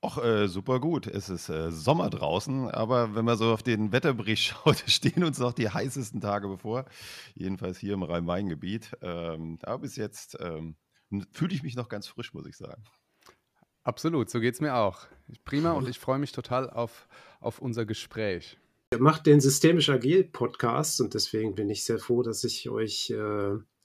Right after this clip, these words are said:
Speaker 3: gewinnen konnte für diese Episode. Mögt ihr euch kurz vorstellen?
Speaker 1: Scrum Master und das mache ich seit zweitausendfünfzehn. Bin unterwegs mit Teams, arbeite gerne in Teams und muss ganz ehrlich sagen, das mache ich auch wirklich a-, am liebsten. Direkt an der Basis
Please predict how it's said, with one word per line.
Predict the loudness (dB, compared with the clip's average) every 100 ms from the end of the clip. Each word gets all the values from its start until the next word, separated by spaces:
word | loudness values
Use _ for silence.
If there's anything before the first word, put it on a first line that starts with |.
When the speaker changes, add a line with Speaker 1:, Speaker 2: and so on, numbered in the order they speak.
| -20 _
Speaker 3:
gewinnen | 0 4 4
konnte | 6 4 4 2 2 0
für | -2 -2
diese | 0 0 -2
Episode. | -2 -4 -2 0 2 2 0 -2 -10 -20 -12 2
Mögt | 2 8
ihr | 8
euch | 8 6
kurz | 4
vorstellen? | 4 0 2 2 2 -2 -6 _ _ _ -20
Speaker 1:
Scrum | -16 -4 -4 -2
Master | -2 -2 -2 -4 -4 -8
und | -10
das | -10 -8
mache | -8 -8
ich | -10 -12 -20 -20 -14
seit | -10 -8 -8 -10 -20 _ _ _ _ _
zweitausendfünfzehn. | -10 -8 -6 -6 -8 -10 -12 -12 -12 -8 -8 -8 -14 -18 -16 -16 -18 -12
Bin | -8
unterwegs | -6 -6 -6 -8 -8
mit | -6
Teams, | -4 -2 -4 -6
arbeite | -8 -6 -2 -2 -2 -4 -4
gerne | -2 0 -2
in | -4
Teams | -6 -6 -6 -8
und | -10 -12 -12 -20 _ _ _ -12
muss | -4
ganz | -4 -2
ehrlich | -4
sagen, | -2 -2
das | -4
mache | -4
ich | -4
auch | -4
wirklich | -4 -6 -6
a-, | -6
am | -6
liebsten. | -6 -8 -10 -6
Direkt | -6 -4
an | -4
der | -4
Basis | -4 -6 -4 -6 -12